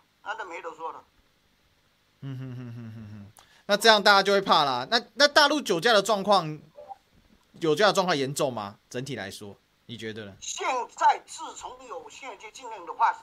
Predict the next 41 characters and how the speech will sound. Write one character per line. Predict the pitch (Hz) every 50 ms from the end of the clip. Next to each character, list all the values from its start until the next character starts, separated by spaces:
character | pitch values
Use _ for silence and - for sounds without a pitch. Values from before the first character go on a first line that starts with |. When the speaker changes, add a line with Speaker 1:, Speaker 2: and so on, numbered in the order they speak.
| _ _
Speaker 1:
人 | - 165 185 208
家 | - 202 190
都 | 185 190
不 | - _ -
敢 | - 185 196
酒 | _ - - - _
驾 | - - 214 190 165 143
了。 | - - _ _ _ _ _ _ _ _ _ _ _ _
说 | - - 233 220
白 | 202 160 160 175
了， | 190 170 135 - - _ _ _
付 | _ - - 196
出 | - - _ -
的 | 185 170
东 | 175 180 180 -
西 | 165 180
就 | 190 220 196
是 | - 180 175
说， | _ 185 160 151 _ _ _ _ _ _ _ _ _ _ _ _ _ _
平 | - - 180 202 220
民 | 185 175 202
的 | 196 165 151
话， | 151 180 175 - - - _ _ - - - _ _
一 | 240 233 -
般 | - 196 185 - 151
人 | 151 156 170 170
家 | 165 160
都 | 156 139
不 | 135 _ _ _
会 | 156 170
去 | 160 170
酒 | - - - _
驾。 | - 151 131 120 _ _ _ _ _
所 | - - 254 233
以 | -
说 | - 311 -
现 | - - 466 440
在 | 440 403
的 | - - -
代 | _ 349 - - 311 320 _ _ _ _ _ _
驾， | _ - 170 - - -